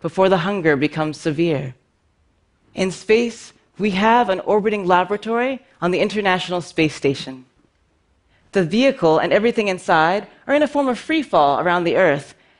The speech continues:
and they don't experience the effect of gravity. And because of this, we call it microgravity.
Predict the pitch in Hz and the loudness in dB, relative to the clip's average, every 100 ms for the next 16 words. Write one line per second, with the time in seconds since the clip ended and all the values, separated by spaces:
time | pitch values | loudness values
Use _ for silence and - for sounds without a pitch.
0 | - 185 185 247 247 - - 262 254 147 | -2 0 2 0 0 -6 -4 0 0 0
1 | - 170 165 160 147 151 165 180 143 127 | -2 0 0 -2 -6 -2 0 0 -4 -8
2 | 127 120 _ _ _ _ _ _ _ _ | -12 -20 _ _ _ _ _ _ _ _
3 | _ _ _ _ 165 180 226 262 202 156 | _ _ _ _ -4 0 2 2 2 0
4 | 151 220 226 190 170 - - 294 262 160 | 0 -6 -2 2 2 0 -4 -2 0 0
5 | 143 143 143 139 | 0 0 -4 -6